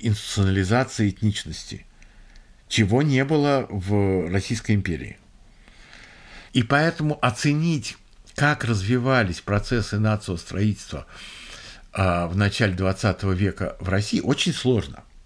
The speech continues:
Сейчас вот буквально на будущей неделе выходит из печати книжка, <clears throat> которая называется, м, "Россия между реформами и революциями тысяча девятьсот шесть тысяча девятьсот шестнадцать".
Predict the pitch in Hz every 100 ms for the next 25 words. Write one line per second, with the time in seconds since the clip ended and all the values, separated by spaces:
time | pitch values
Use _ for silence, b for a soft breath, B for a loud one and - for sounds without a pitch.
0 | - - - _ _ _ - - - -
1 | 113 - 107 87 87 73 90 - 95 80
2 | 85 85 92 - - 87 90 123 170 104
3 | 82 - 107 85 80 85 - 82 - 143
4 | - - - 180 - - - B B B
5 | B B B B - 143 117 104 95 98
6 | 123 117 98 95 101 117 170 156 - 123
7 | 107 B B B B B - 95 90 -
8 | 104 104 - 160 113 104 107 101 98 131
9 | 92 90 90 92 98 117 185 185 - 85
10 | 82 131 104 110 101 - 110 160 175 -
11 | 123 117 110 123 113 - 107 98 76 -
12 | - -